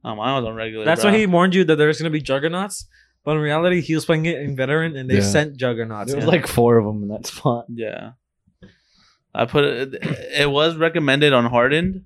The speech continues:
Speaker 1: but I was
Speaker 2: Yeah.
Speaker 1: like, Nah, I'm doing regular, bro. I haven't, I'm not doing this shit right
Speaker 2: <laughs> Yeah, when
Speaker 3: Mm.
Speaker 2: the, the menu came up, it was, it was fucking standard on hardened.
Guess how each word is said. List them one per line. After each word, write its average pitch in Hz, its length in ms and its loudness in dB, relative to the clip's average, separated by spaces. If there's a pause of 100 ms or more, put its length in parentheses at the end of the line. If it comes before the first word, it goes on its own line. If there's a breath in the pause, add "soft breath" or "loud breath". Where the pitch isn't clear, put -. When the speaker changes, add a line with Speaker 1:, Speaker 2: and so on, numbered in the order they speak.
(840)
Speaker 1:
but 117 120 2
I 117 80 4
was 120 80 0
Speaker 2:
Yeah. 120 60 0
Speaker 1:
like, 113 100 0
Nah, 113 160 0
I'm 113 60 -2
doing 127 160 2
regular, 110 320 2
bro. 107 140 -4
I 107 60 -4
haven't, 110 260 -6
I'm 107 160 -4
not 107 160 -4
doing 107 180 -2
this 104 120 -6
shit - 180 -8
right 190 100 2
Speaker 2:
<laughs> - 0 -
Yeah, 151 240 2
when 135 340 -2
Speaker 3:
Mm. 139 240 2 (200)
Speaker 2:
the, 135 300 2
the 120 160 -4
menu 127 260 -4
came 123 220 -2
up, 131 140 -6 (260 loud breath)
it - 300 -2
was, 139 140 2
it 147 200 2
was 143 280 4 (360)
fucking 127 460 2
standard 123 640 0
on 113 260 -4
hardened. 107 420 -4